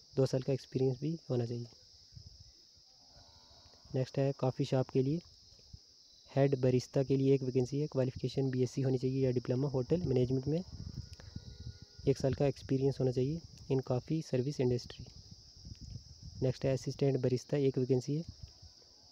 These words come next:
Qualification diploma होना चाहिए hotel management में, एक साल का experience होना चाहिए in coffee service industry। नेक्स्ट है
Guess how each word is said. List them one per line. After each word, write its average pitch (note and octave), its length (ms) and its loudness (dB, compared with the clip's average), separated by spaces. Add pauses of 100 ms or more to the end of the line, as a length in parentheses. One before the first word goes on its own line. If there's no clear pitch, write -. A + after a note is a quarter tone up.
Qualification C#3 600 2
diploma C3 320 2
होना C3 140 2
चाहिए C3 200 0
hotel C3 360 2
management C3 500 2
में, D#3 160 -2 (760)
एक C3+ 120 2
साल C3 160 0
का C#3 100 0
experience C3+ 520 0
होना B2+ 140 2
चाहिए C3 280 0 (1900)
in C#3 200 2
coffee C3 300 2
service C3 280 0
industry। B2 380 0 (2750)
नेक्स्ट C3+ 240 2
है C#3 220 4